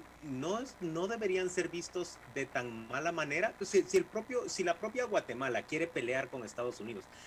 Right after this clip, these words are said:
hace dos semanas, eh, se publicó una nota de,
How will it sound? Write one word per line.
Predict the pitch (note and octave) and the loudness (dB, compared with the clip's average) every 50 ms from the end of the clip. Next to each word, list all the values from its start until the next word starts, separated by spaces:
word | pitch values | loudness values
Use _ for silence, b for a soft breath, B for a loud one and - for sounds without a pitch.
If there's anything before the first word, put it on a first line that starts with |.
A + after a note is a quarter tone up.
| B B | B B
hace | - C#3+ - F#3 | 0 2 4 4
dos | E3+ F3+ F3+ | 6 6 4
semanas, | - G3 F3 D#3 D#3 E3 E3+ F3 E3+ - - - | 4 4 2 4 2 2 2 2 0 -2 -4 0
eh, | C#3 A#2+ A#2 A2 | 2 2 2 2
se | - - B2+ | 0 -4 -4
publicó | - - A#2 G#2+ A2+ A2 - D3 | -4 -4 -4 -4 -4 -2 -2 -2
una | D3 D3 D3+ C#3+ C#3 | -2 -2 0 -2 -2
nota | B2+ C3 C#3 C#3 - D3+ D3 | -2 -2 -2 0 0 2 2
de, | C3+ A#2+ A2+ G#2+ G#2 G2 | 2 2 0 0 0 -2